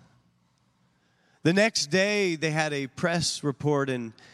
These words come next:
he was asked the question, "Why, after you took such a bad fall and you knew there was no hope for you to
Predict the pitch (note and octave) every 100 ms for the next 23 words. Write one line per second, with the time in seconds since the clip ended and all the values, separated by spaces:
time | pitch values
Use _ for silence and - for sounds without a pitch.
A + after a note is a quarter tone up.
0 | - - F#3+ E3 D3 C3 F3+ G#3+ D3 A2+
1 | - - - - _ _ _ _ _ _
2 | _ - C#3 - G3 G#3+ - - D3 A2+
3 | G#2 G2+ _ _ _ _ _ _ _ -
4 | - - E3 F#3+ A3 B3 B3+ G3 G3 G3
5 | - F#3 E3 E3 F#3+ F#3 E3+ D#3 - _
6 | _ - A#3+ - - A3+ A3 - E3+ D3+
7 | E3+ F3 F3+ C3 - E3+ C#3+ G#2 F#2+ -
8 | - A#2+ _ _ _ _ _ _ - -
9 | - G3 G3 A3 A3+ G#3 A#3 C4+ A3 G3
10 | F3+ D3 F#3 A3 A#3+ G#3+ F3 A3+ F#3+ E3
11 | - - - - - F3 E3+ G3 G3 G3+
12 | - G3 E3+ D#3+ D3+